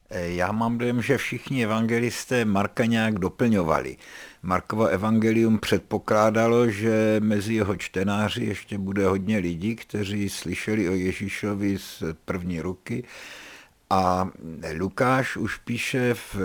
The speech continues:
druhé, začátku třetí generace, takže potřebuje naznačit při nejmenším, jaký byl a měl by být i v budoucnosti ideální ohlas toho,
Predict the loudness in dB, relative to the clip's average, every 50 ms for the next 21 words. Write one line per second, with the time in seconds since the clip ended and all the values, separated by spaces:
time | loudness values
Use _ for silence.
0 | -4 -4 0 0 2 2 2 2 2 2 2 0 2 2 0 0 0 0 0 0
1 | 0 -4 -8 -10 -8 -6 -2 -2 -2 -2 -2 -4 -4 -2 0 0 0 0 2 2
2 | 2 2 2 0 -4 -6 -4 -4 -4 -6 -8 -12 -16 -18 -18 -20 -20 -20 -20 -20
3 | _ _ _ _ _ _ _ _ _ -4 -4 -4 -2 -4 -6 -2 -2 -2 -2 -2
4 | -6 _ _ -4 -4 -4 -4 -6 -6 -4 -4 -4 -4 -4 -4 -2 -2 -2 -4 -4
5 | -4 -4 -4 -4 -4 -4 -4 -4 -4 -4 -2 -2 -2 -2 -4 -6 -8 -8 -8 -10
6 | -14 -12 -8 -6 -6 -4 -4 -4 -2 -2 -2 -2 -4 -4 -6 -6 -6 -6 -4 -4
7 | -4 -6 -8 -10 -18 -20 -20 -20 -20 -20 _ _ -20 -14 -6 -2 -2 -2 -2 -2
8 | -6 -2 0 2 2 2 2 0 -2 -6 _ _ -20 -20 -20 _ _ -14 -12 -12
9 | -6 0 2 2 2 2 0 -2 -4 -4 _ 0 0 2 2 0 0 0 0 2
10 | 2 2 2 0 0 0 0 0 0 0 0 0 0 -2 -4 -4 -4 -2 -2 -2
11 | -6 -6 -6 -4 0 2 2 4 2 0 -2 -6 -8 -6 -4 -2 -2 -2 -2 -6
12 | -10 -14 -8 -6 -4 -4 -4 -6 _ _ _ _ _ 0 4 6 6 6 6 6
13 | 4 2 0 0 0 -2 -4 -4 -8 _ _ 2 4 4 4 0 0 -2 -4 -10
14 | -14 -8 _ -2 -2 0 2 2 0 0 -2